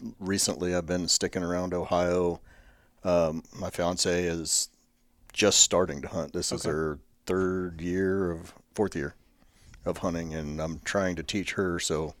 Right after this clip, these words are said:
Speaker 2: Yeah.
Speaker 1: my hunting's taken a pretty good beating.
Speaker 2: <laughs> Well, you showed me she just killed a good deer this year, her first one, right?
Speaker 1: She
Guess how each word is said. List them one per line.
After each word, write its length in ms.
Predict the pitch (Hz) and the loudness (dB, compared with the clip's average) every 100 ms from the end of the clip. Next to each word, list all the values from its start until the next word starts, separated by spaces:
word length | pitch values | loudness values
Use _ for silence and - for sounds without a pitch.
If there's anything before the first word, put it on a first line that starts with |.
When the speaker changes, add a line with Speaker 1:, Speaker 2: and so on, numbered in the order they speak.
| - | -6
Speaker 2:
Yeah. 180 | 135 127 - - - - - - | -4 -4 -10 -14 -16 -18 -18 2
Speaker 1:
my 140 | - 131 | 6 6
hunting's 500 | 127 127 113 110 - - - - - | 6 4 4 2 -2 -10 -20 -16 2
taken 320 | 127 120 98 | 4 6 4
a 40 | 82 | 0
pretty 300 | - 110 104 | 2 2 4
good 400 | 104 95 78 - | 4 4 2 0
beating. 380 | 95 90 64 - | 2 2 0 -4
Speaker 2:
<laughs> 40 | - - 190 - 233 190 | -6 -6 -6 -6 -6 2
Well, 80 | 160 | 4
you 120 | 170 | 4
showed 260 | 175 160 208 | 2 0 0
me 80 | 185 | -2
she 160 | - | 0
just 180 | 131 139 | -2 -2
killed 200 | - 143 | -2 0
a 20 | |
good 240 | 120 123 127 | 2 0 2
deer 180 | 120 143 | 2 2
this 200 | 123 - | 2 0
year, 80 | |
her 80 | 120 | -2
first 260 | - 147 - | -2 -4 -2
one, 120 | 120 | -2
right? 180 | 107 123 | 0 2
Speaker 1:
She 540 | 95 98 101 107 123 | 2 0 -2 -6 -14